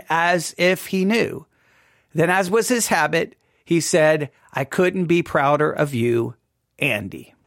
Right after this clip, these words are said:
Andy Stanley stated those were the last words that his father said to him, calling them wonderfully weighty words. "I'll miss him every day until I see him again," Stanley concluded. And then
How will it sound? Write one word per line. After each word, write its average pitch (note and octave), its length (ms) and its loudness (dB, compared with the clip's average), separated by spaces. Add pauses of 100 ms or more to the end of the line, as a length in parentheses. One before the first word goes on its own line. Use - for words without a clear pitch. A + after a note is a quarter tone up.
(1700)
Andy F3 220 0
Stanley F#3 340 2
stated F#3 400 0
those E3 340 2
were E3 140 0
the C#3+ 120 2
last D#3+ 360 0
words D3+ 300 0
that C#3 140 2
his C#3+ 140 -2
father C3+ 300 0
said C3 300 -2
to A2 60 -6
him, - 260 -10 (520)
calling D#3+ 320 0
them D3 180 0
wonderfully A3 720 0 (160)
weighty F3+ 360 2
words. C3+ 540 -2
"I'll E3 160 2
miss G3+ 260 0
him A3 220 0
every F#3+ 300 -2
day A#2 280 -2
until D#3+ 360 -2
I D3 120 2
see E3 260 -2
him F3+ 180 -4
again," C3 480 -2 (460)
Stanley D3 500 0
concluded. - 680 -4
And E3+ 160 0
then G3 300 -4